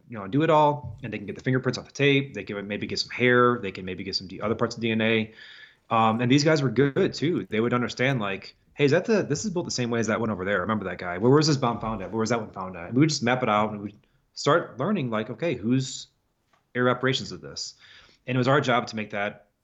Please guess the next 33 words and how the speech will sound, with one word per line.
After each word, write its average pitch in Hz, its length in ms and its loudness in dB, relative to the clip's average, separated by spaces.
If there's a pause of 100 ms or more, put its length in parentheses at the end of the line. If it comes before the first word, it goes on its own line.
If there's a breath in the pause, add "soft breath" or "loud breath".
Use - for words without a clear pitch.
you 117 160 -12
know, 101 120 -8
and 104 100 -10
make 101 120 -4
an 107 60 -6
assessment 107 380 -2
out 82 120 -10
of 80 100 -16
it. 82 120 -10
So 110 420 -2 (840)
at 120 100 -4
one, 113 160 4
one 131 140 6
point 139 200 2
in - 40 -6
time, 101 380 -2 (440 soft breath)
we 127 100 2
came 139 180 2
across, 127 640 0
like, 110 180 -8
this 107 180 -8
one 123 240 -6 (260)
dude, 107 460 0 (180)
his - 200 -4
fingerprint 131 460 4
kept 104 160 -6
popping 104 320 -2
up, 98 180 -2
and 101 100 -2
it 123 40 4
was 139 160 6
on, 98 140 0
like, 87 260 -14